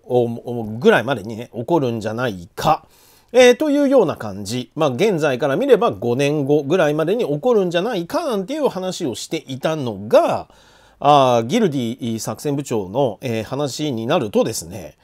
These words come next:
えー、もうぐっと迫って、「いや、これから一年以内に起こるんじゃないか」という、こういう感じになってきているわけなんですね。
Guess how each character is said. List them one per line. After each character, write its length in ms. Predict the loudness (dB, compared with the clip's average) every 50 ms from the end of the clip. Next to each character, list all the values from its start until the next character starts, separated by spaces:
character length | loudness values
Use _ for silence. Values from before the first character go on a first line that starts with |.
| _ _ _ _ _ _ _ -10
え 600 | -6 -4 -4 -4 -4 -6 -8 -10 -12 -16 -18 -20
ー、 160 | -20 -14 -8
も 400 | 0 4 4 4 4 4 0 -6
う 0 | -12 -12 -12 -6
ぐ 200 | 0 4 4 4
っ 40 | 4 4 _ _ _ _
と 120 | -4 -2 0
迫 240 | 0 0 -2 -2 -4
っ 60 | -8
て、 440 | -10 _ -2 -2 0 -2 -4 -8 -14 _ _ _ _ _ -6
「い 60 | -4
や、 80 | -4 -4
こ 180 | -2 0 2
れ 120 | 2 2 2
か 140 | 2 -2 -4
ら 100 | -4 -4
一 360 | -6 -6 -6 -6 -2 0 0
年 260 | 0 0 0 0 0
以 60 | 0
内 240 | 0 0 -2 -2 -2
に 140 | -4 -4 -4
起 180 | -4 -4 -2
こ 180 | 0 2 2 2
る 140 | 4 2 2
ん 100 | 2 0
じ 80 | -2
ゃ 60 | -4 -4
な 160 | -4 -4 -4
い 120 | -4 -6 -10
か」 260 | -10 -4 -2 0 0 0
と 200 | 0 -2 -2 -2
い 180 | -2 -4 -4
う、 220 | -2 -2 -2 -2 -2
こ 180 | -2 0 2
う 60 | 4
い 20 | 4
う 100 | 2 0
感 220 | -2 -2 -2 -2
じ 80 | -2 -2
に 100 | -2 0
な 120 | -2 -2
っ 40 | -4
て 120 | -6 -10
き 80 | -14 -10
て 100 | -8 -8
い 80 | -8 -8
る 80 | -10
わ 140 | -12 -12 -12
け 100 | -14 -16
な 120 | -20 -20
ん 120 | -20 -20 -20
で 100 | -20 -18
す 140 | -18 -18 -18
ね。 140 | -20 -20